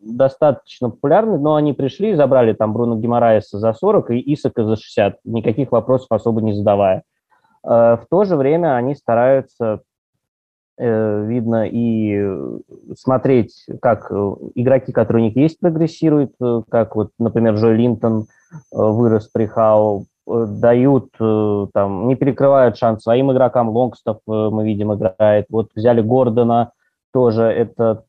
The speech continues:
трансфер скорее на перспективу, хотя он, э, кажется мне в большой степени сомнительным, э, в том числе потому, что Гордон в этом сезоне выглядел не очень убедительно, хотя, конечно, это в большей степени, наверное, относится к Эвертону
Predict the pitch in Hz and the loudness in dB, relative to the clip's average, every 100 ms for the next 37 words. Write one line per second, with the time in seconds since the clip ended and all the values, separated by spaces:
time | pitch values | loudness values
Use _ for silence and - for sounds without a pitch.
0 | - 123 120 113 107 - 120 127 123 123 | -4 0 0 -2 -10 -4 0 2 0 -4
1 | - 123 - 185 220 - 110 - 135 170 | -8 -10 -2 0 0 2 -2 0 2 4
2 | 175 165 - _ _ _ - 139 151 139 | 4 2 -2 _ _ _ -2 0 0 -2
3 | 120 123 123 117 110 110 - 120 139 127 | -2 -2 -2 -2 -4 -8 -10 0 2 2
4 | 120 - 123 123 123 123 117 110 117 120 | -2 -2 -2 0 2 2 0 0 0 2
5 | 117 107 120 120 - - 135 113 - _ | 2 0 0 0 -4 -4 -2 -2 -6 _
6 | 127 117 113 110 107 113 123 170 220 247 | -2 -2 -2 -4 -2 0 2 0 2 2
7 | 247 247 240 - - 147 147 135 131 123 | 2 0 -4 -8 -6 -2 0 0 0 -2
8 | 117 - - - 143 123 - 123 - - | -6 -10 -8 0 0 0 -2 -2 -2 -2
9 | 113 117 110 _ 113 110 107 104 107 127 | 0 0 -2 _ 0 2 2 0 -2 0
10 | 117 107 110 107 107 104 104 110 110 107 | 0 0 -2 -2 -4 -4 -2 0 -2 -2
11 | 101 101 107 107 104 107 101 107 110 110 | -8 -4 0 0 0 0 0 0 0 -2
12 | 131 147 247 - 135 131 139 - 131 135 | -2 -2 -2 -2 0 0 2 2 2 2
13 | 117 - 110 107 104 123 110 - 123 107 | 0 -2 -4 -4 -2 0 0 -2 -4 -4
14 | 113 110 110 104 104 - 107 - - 110 | -2 2 2 2 0 -2 -6 -4 0 2
15 | 110 - 214 262 | 2 0 -2 -2